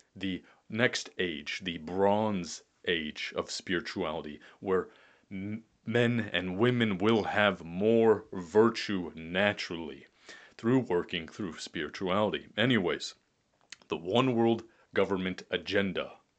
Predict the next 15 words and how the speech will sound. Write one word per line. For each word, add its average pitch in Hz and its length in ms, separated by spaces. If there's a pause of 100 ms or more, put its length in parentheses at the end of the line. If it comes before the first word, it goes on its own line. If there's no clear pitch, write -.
(1000)
If 135 280
you 135 160
want 110 400
straight - 640
proof, - 360
if - 140
you're 113 80
like, 107 160
"Okay, 113 180
well, 95 140
how 147 300
do 139 220
I 127 80
look 110 360
at 90 280